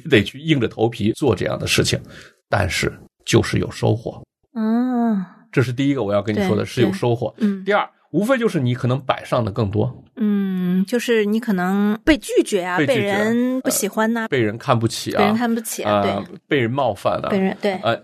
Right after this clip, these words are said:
Speaker 1: 就是说你要摆上的更多。
Speaker 2: 嗯。
Speaker 1: 因为我们的牧师他年轻的时候就这样传福音的。
Speaker 2: 嗯。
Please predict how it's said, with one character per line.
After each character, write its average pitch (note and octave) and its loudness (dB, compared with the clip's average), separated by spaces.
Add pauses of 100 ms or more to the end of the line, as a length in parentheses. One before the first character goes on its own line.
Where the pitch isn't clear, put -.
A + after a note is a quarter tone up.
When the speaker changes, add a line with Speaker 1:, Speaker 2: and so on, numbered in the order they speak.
Speaker 1:
就 D3 6
是 B2 2
说 C#3+ 0
你 B2 0
要 B2 6
摆 E2 -2
上 G#2 2
的 G2 -6
更 G#2 2
多。 G#2 0
Speaker 2:
嗯。 G#3 0
Speaker 1:
因 C4 0
为 G#3+ 2
我 E3 0
们 D3 0
的 A3 2
牧 G3+ 2
师 E3+ 0
他 F3 -4
年 A#2 2
轻 B2+ -2
的 A#2+ 2
时 B2 2
候 A#2 0
就 A2 -2
这 A2 -2
样 F#2+ 0
传 F#2+ -2
福 G2 0
音 G2 2
的。 G2+ -2
Speaker 2:
嗯。 G3+ 2